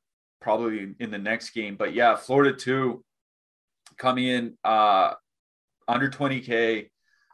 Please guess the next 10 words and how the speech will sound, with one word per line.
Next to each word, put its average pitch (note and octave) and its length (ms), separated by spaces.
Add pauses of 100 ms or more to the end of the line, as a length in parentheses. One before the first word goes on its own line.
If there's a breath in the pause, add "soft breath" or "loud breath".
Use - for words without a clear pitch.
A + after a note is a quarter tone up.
(140)
uh, G2 240
coming A#2+ 360
in, A#2 380 (240)
uh, G#2+ 220
very, A#2+ 400
uh, B2 160
positively, B2 600
very B2+ 300
positively G#2 600
leveraged, G2 460